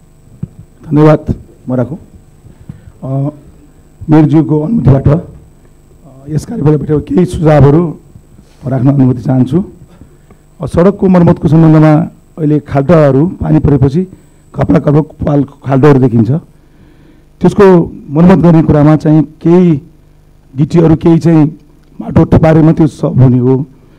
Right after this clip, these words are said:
तर यहाँ के रहेछ भने तिन प्रकारको सडकहरू देखियो। एउटा नगरपालिका आफै बनाउनु पर्ने, बनाएको सडक विभाग, अनि कोरिडोर चाहिँ नगर विकासले। उसलाई पनि उसले मेरो होइन भन्छ, उसले मेरो होइन भन्छ।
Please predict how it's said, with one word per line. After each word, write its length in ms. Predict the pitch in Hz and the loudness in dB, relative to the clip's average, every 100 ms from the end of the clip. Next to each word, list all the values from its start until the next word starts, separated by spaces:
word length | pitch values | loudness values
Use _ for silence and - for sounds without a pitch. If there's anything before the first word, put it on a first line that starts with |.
| _ _ - | _ _ -2
तर 100 | 180 | 0
यहाँ 200 | 185 190 | 2 0
के 200 | - 190 | 0 0
रहेछ 180 | 170 | 2
भने 80 | 151 | 0
तिन 240 | 147 185 202 | -2 0 0
प्रकारको 680 | - 156 160 147 156 156 | -2 -2 -2 0 0 0
सडकहरू 460 | 147 - 143 131 131 | -2 -6 -2 -2 -4
देखियो। 300 | 123 170 - - _ _ _ - _ 151 | -6 -10 -14 -16 _ _ _ -20 _ -4
एउटा 360 | 143 151 139 151 _ _ _ _ _ _ _ - | 0 -2 -4 -14 _ _ _ _ _ _ _ -10
नगरपालिका 400 | 135 147 147 139 | -2 0 0 0
आफै 220 | 160 131 156 | -2 0 0
बनाउनु 440 | 160 - 147 151 | -2 0 2 4
पर्ने, 200 | 143 143 | 2 -2
बनाएको 480 | 147 151 156 170 190 - _ _ - | 0 2 2 2 -2 -6 _ _ -12
सडक 140 | - | -2
विभाग, 440 | 151 151 151 170 180 - _ _ _ _ - | 0 2 2 0 -4 -16 _ _ _ _ -4
अनि 120 | 147 | 0
कोरिडोर 380 | 175 175 170 160 | 4 4 4 4
चाहिँ 220 | 175 165 | 4 2
नगर 200 | 151 139 | 2 2
विकासले। 420 | 131 123 113 110 - _ _ _ _ _ _ _ - | 0 -4 -8 -12 -16 _ _ _ _ _ _ _ -2
उसलाई 260 | 160 202 | 2 4
पनि 280 | 180 196 175 | 4 4 4
उसले 180 | 165 175 160 - 147 | 4 2 -2 -2 2
मेरो 260 | 160 170 | 4 4
होइन 180 | 151 147 | 4 4
भन्छ, 220 | 143 147 | 4 2
उसले 200 | 165 156 | 2 0
मेरो 300 | 156 147 147 | 2 2 2
होइन 200 | 131 131 | 2 0
भन्छ। 240 | 120 117 | 0 -2